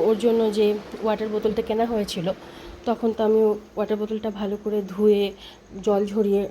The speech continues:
রেখে দিয়েছিলাম। তো ও ঘুম থেকে ওঠার পর এই ওয়াটার বোতলেই একটু শরবত করে ওকে দিয়েছিলাম। খুব খুশি,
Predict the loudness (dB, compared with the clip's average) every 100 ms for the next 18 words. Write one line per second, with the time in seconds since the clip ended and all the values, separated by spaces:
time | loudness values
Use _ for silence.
0 | -2 0 0 0 0 -4 -6 -12 -20 -20
1 | -20 -20 -6 -2 -2 -2 -6 -2 -4 -2
2 | -2 -2 -2 -6 -4 -4 -4 -18 -14 -2
3 | 0 0 -2 -4 -4 -4 0 0 -2 -16
4 | -20 -20 -20 -14 -8 -6 -6 -10 _ -20
5 | -20 -20 -20 -8 -2 0 0 -2 0 2
6 | 4 2 0 -6 -10 -10 -12 -12 -20 _
7 | _ _ -4 -4 -4 -10 -8 -10